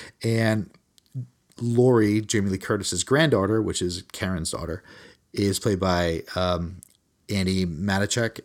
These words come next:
and her name is Allison. So each generation, which was interesting here to me, was each generation, they have been, it's showing the impacts of what's happened since seventy-eight. Obviously, Laurie is the most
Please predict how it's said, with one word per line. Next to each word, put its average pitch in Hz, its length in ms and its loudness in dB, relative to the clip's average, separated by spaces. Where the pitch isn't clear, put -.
and 95 300 -4
her 113 100 -4
name 95 160 0
is 95 80 -2
Allison. 85 520 -4
So 165 160 2
each 190 300 4
generation, 131 720 4
which 123 160 -2
was 120 160 2
interesting 113 400 -2
here 104 180 -2
to 104 60 2
me, 95 160 2
was 98 240 -2
each 120 220 0
generation, 104 640 0
they 147 380 8
have 156 220 0
been, 131 400 2
it's 143 220 4
showing 175 200 8
the 147 180 2
impacts 127 540 2
of 110 440 0
what's 107 420 -2
happened 110 340 -4
since 101 200 4
seventy-eight. 98 720 2
Obviously, 104 320 0
Laurie 104 400 2
is 120 160 4
the 131 120 2
most 104 360 0